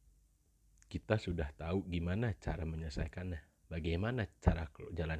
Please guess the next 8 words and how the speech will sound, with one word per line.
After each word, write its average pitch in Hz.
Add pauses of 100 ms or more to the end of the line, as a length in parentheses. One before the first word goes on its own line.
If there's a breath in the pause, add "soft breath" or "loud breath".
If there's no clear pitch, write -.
keluarnya. 85 (3000)
Kalau 107
kalian 87 (720)
diem 82
aja, 82 (800)
menghindar 82
dari 80
masalah, 80